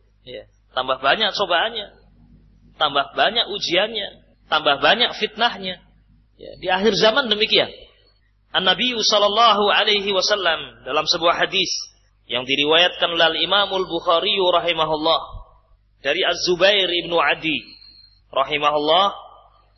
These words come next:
Az-Zubair ibnu Adi mengatakan, "Ataina Anas bin Malik radhiyallahu taala anhu, saya datang kepada sahabat Anas bin Malik. Fasyakauna ilaihi ma nalqa minal hajjaj." Maka kami ini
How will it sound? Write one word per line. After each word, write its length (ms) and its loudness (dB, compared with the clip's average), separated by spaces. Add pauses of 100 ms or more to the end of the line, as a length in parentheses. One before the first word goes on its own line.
Az-Zubair 560 0
ibnu 100 -4
Adi 380 0
mengatakan, 560 -2 (560)
"Ataina 720 2
Anas 260 0
bin 300 0
Malik 420 0 (460)
radhiyallahu 800 2
taala 340 4
anhu, 140 -6
saya 320 2
datang 400 2
kepada 240 2
sahabat 480 2
Anas 320 2
bin 160 0
Malik. 240 2 (640)
Fasyakauna 720 2
ilaihi 880 0 (300)
ma 640 2
nalqa 640 2
minal 220 0
hajjaj." 560 0 (640)
Maka 320 2
kami 320 2 (160)
ini 80 0